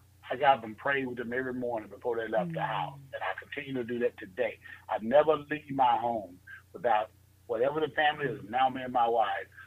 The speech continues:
Speaker 1: we collectively come together and pray together. We pray individually, but we pray together before we leave our home. I did that over my children when they were very young. I started doing that when I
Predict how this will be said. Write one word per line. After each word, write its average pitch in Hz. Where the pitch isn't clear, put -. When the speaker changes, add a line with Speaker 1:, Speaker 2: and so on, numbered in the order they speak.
Speaker 1:
we 117
collectively 123
come 123
together 110
and 95
pray 117
together. 98
We 135
pray 170
individually, 165
but 98
we 123
pray 123
together 113
before 117
we 113
leave 113
our 107
home. 107
I 107
did 127
that 131
over 127
my 117
children 123
when 107
they 113
were 101
very 147
young. 131
I 98
started 98
doing 135
that 110
when -
I -